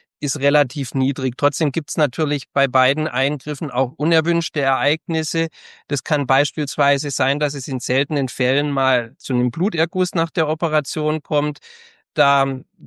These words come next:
gibt es keine Unterschiede zwischen diesen beiden Verfahren. Das ist so in dem Bereich von etwa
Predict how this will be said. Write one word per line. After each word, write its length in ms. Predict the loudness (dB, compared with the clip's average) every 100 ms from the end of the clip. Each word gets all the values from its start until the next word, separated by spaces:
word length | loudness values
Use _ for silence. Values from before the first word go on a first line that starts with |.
| -6
gibt 220 | -4 -2
es 120 | -4
keine 340 | 0 2 2 0
Unterschiede 540 | 0 -2 -2 -2 -4
zwischen 320 | -4 -4 -4
diesen 260 | -4 -4 0
beiden 340 | 2 2 0
Verfahren. 680 | -4 -6 -2 2 4 4 2
Das 140 | -2 -4
ist 120 | -2
so 100 | -2
in 120 | 0
dem 120 | 0
Bereich 460 | 0 0 0 0 -2
von 220 | -4 -2
etwa 540 | -4 -4 0 2 2